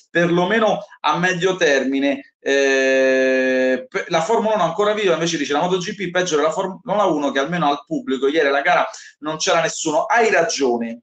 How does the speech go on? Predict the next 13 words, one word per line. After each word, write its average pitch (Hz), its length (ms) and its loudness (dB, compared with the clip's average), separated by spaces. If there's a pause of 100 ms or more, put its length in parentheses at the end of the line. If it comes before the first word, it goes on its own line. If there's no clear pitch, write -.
Allora, 147 540 0
ricordiamo 185 680 0
che 147 100 -4
c'è 147 220 -2
questo 135 260 -4
paradosso 165 500 0
enorme. 123 600 0 (460)
La 143 140 2
Formula 202 500 0
uno, 151 640 0 (120)
eh, 135 180 -8
più 180 220 -6
noiosa 175 960 0